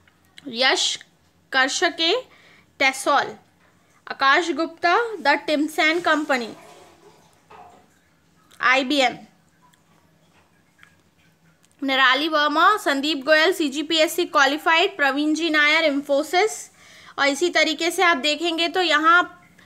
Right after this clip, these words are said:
एलुमनीज के नाम लिखे हुए हैं जो कुछ ईयर्स पहले वहाँ से पढ़ाई कर चुके हैं। कुछ ऐसे भी है जो फॉरेन में भी है, ये देख सकते हैं यूएसए में है, पेस यूनिवर्सिटी में है, ये आप देख सकते हैं यहाँ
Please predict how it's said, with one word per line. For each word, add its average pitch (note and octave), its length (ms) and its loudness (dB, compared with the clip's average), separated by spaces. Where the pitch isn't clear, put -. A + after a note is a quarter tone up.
एलुमनीज D#4+ 600 0
के G4 140 0
नाम D4 280 4
लिखे E4+ 300 0
हुए E4+ 240 0
हैं F4 220 0
जो F#4+ 140 0
कुछ F4 320 -6
ईयर्स D#4 420 0
पहले D4+ 380 2
वहाँ D#4 260 2
से F#4 120 -4
पढ़ाई D4+ 400 2
कर D4 180 2
चुके B3 340 -6
हैं। - 180 -14
कुछ F4 160 -4
ऐसे D#4 320 0
भी F4 160 0
है F#4 120 4
जो G4 140 0
फॉरेन D4+ 400 2
में E4 200 0
भी E4+ 120 -2
है, F4 180 0
ये E4 100 -4
देख C#4+ 220 -2
सकते D#4+ 360 -4
हैं D#4+ 80 -2
यूएसए D4 540 -2
में E4+ 140 0
है, E4+ 180 0
पेस D#4 300 -2
यूनिवर्सिटी D#4+ 720 -2
में E4 140 0
है, D#4+ 180 0
ये D4+ 220 2
आप D4+ 180 4
देख C4 260 0
सकते E4 320 -2
हैं F4+ 160 2
यहाँ D4+ 280 2